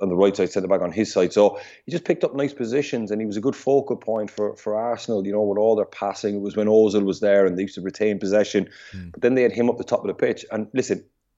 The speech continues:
Speaker 1: he, he wasn't slow, obviously he wasn't quick, but he, he put himself about. He used to run in behind as well and offer a threat.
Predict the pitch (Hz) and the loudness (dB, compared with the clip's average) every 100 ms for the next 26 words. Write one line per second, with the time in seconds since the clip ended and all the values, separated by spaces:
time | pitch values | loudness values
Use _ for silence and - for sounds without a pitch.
0 | - 107 - 95 107 127 101 - 127 104 | -18 -16 -10 0 2 2 -2 -2 0 2
1 | 95 98 98 98 85 - - 127 - 98 | 2 0 -6 -6 -8 -8 -2 -2 -2 -8
2 | - _ - 113 - 117 123 170 185 139 | -10 _ -16 -16 -10 -10 -6 -6 -2 -2
3 | 95 - - 113 - 107 123 120 92 92 | -2 -4 -4 -4 -4 -2 0 0 -2 -2
4 | 131 135 110 131 110 107 107 92 - 127 | -2 -4 -4 -2 0 -2 -4 -6 2 2
5 | 123 | 2